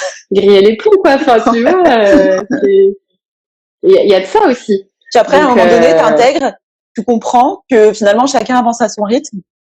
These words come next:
Speaker 2: et tu laisses les autres avancer aussi à leur rythme. Et,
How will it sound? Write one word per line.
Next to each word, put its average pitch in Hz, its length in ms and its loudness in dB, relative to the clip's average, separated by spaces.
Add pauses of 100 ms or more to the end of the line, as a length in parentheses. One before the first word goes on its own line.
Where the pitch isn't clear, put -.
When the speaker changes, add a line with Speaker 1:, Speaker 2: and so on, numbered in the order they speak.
(240)
Speaker 2:
et 233 100 -2
tu 233 140 -4
laisses 233 200 0
les 226 140 0
autres 240 180 -2
avancer 220 320 -2
aussi 220 200 -4
à 202 60 2
leur 185 160 0
rythme. 233 320 -4
Et, 185 360 -4